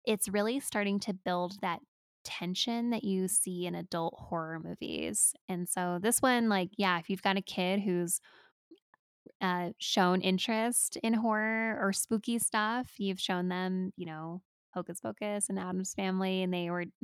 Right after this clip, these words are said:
down with it, and they're, you know, preteen to teen, like, yeah, test the water with Scary Stories.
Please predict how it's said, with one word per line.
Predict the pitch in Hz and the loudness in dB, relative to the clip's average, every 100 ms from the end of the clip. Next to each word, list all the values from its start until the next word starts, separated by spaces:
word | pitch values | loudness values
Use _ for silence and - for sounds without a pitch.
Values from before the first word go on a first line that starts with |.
| 185 180 | -8 -2
down | 170 170 | 0 2
with | 190 - | 0 2
it, | 226 233 | 2 2
and | 202 | 2
they're, | 185 175 180 - - _ _ - | 2 2 0 -4 -14 _ _ -6
you | 277 | 0
know, | 240 226 233 226 | 4 4 2 0
preteen | - 226 214 220 202 214 | 0 0 0 0 2 2
to | 214 | 0
teen, | - 190 185 220 247 | -2 -2 -2 -2 -2
like, | 196 180 - - | -2 -2 -6 -6
yeah, | 226 175 190 _ _ - - | -4 -4 -6 _ _ -20 -4
test | 214 - | -4 -2
the | 202 | 0
water | 190 196 196 | 0 0 0
with | 190 | -2
Scary | - 180 190 | -4 -6 -4
Stories. | - 180 185 208 - - | -2 -2 -2 -4 -4 -6